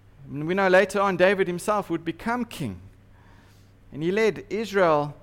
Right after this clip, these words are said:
on an unparalleled time of national expansion and conquest. He accumulated vast riches.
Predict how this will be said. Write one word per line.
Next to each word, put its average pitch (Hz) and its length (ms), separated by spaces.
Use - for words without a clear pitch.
on 165 140
an 165 220
unparalleled 214 800
time 190 420
of 143 220
national 196 580
expansion 214 920
and 156 160
conquest. - 760
He 180 140
accumulated 226 680
vast 202 500
riches. 165 800